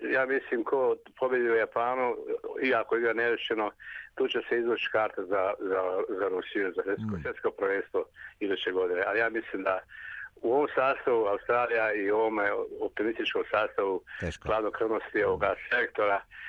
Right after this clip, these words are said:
Speaker 1: Australija jako, jako male šanse ima. Jer Japan igra sa srcem, u-, uigrano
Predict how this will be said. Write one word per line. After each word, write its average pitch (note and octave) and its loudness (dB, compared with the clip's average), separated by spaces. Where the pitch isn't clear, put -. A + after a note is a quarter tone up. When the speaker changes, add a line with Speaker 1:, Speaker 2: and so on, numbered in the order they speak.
Speaker 1:
Australija G#2 2
jako, G#2 2
jako F#2+ 0
male F2+ 0
šanse F2+ -2
ima. E2+ -2
Jer G#2 0
Japan B2+ 0
igra A#2 2
sa G#2+ 4
srcem, C3 2
u-, C#3+ 0
uigrano B2+ 2